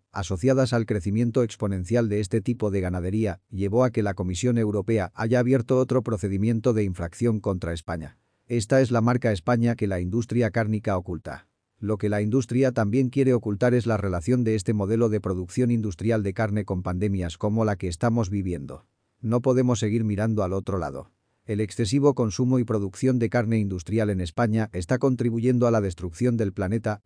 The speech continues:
ha afirmado Luis Ferreirín, responsable de agricultura de Greenpeace España. La urgente y necesaria transformación del sistema pasa por adoptar dietas sanas y sostenibles y por dejar de llenar el campo de auténticas fábricas de carne, cambio climático,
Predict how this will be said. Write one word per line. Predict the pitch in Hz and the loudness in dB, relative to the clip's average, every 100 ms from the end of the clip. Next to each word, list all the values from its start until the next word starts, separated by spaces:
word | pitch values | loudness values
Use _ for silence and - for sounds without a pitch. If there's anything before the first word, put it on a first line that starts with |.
| - | -6
ha | 113 | -2
afirmado | 117 117 113 120 110 | 0 0 2 2 2
Luis | 117 110 | 0 0
Ferreirín, | 110 101 98 110 110 _ | -2 -2 -2 -2 -4 _
responsable | 107 113 95 104 98 127 131 123 | -4 -4 -2 -4 0 0 2 2
de | 120 | 2
agricultura | 104 101 90 90 113 113 | 0 -2 -4 -2 0 2
de | 104 | 0
Greenpeace | 95 90 85 98 98 98 | -2 -4 -2 -2 -2 -4
España. | 85 87 78 80 _ _ _ - | -4 -6 -8 -12 _ _ _ -6
La | 104 | -2
urgente | 107 98 143 135 | -2 0 2 4
y | 131 | 4
necesaria | 113 104 98 127 127 113 | 4 0 0 2 2 2
transformación | 104 95 98 92 90 117 117 | 0 -2 -2 -2 0 0 0
del | 104 | -2
sistema | 101 92 127 110 107 | -2 -2 0 0 0
pasa | 117 113 123 | -2 0 0
por | 120 107 | 0 0
adoptar | 98 92 123 113 | 0 -2 0 2
dietas | 113 113 107 | 0 0 -2
sanas | 117 113 107 | 0 0 0
y | 101 | -2
sostenibles | 104 90 101 110 101 95 - | -4 -4 -2 -2 -2 -4 -6
y | 117 117 | -6 -2
por | 110 | -2
dejar | 107 107 131 | -2 0 2
de | 120 | 2
llenar | 107 110 | 2 0
el | 110 92 | 0 0
campo | 113 110 113 | 0 2 0
de | 98 | 0
auténticas | 87 92 113 110 113 98 | -4 -2 -2 -2 -2 -2
fábricas | 101 110 101 101 90 | 0 -2 -2 -4 -4
de | 95 | -2
carne, | 107 90 90 - - | -2 -4 -8 -10 -2
cambio | 117 120 120 | 0 2 0
climático, | 110 107 113 107 98 - | 0 0 0 -2 -6 -8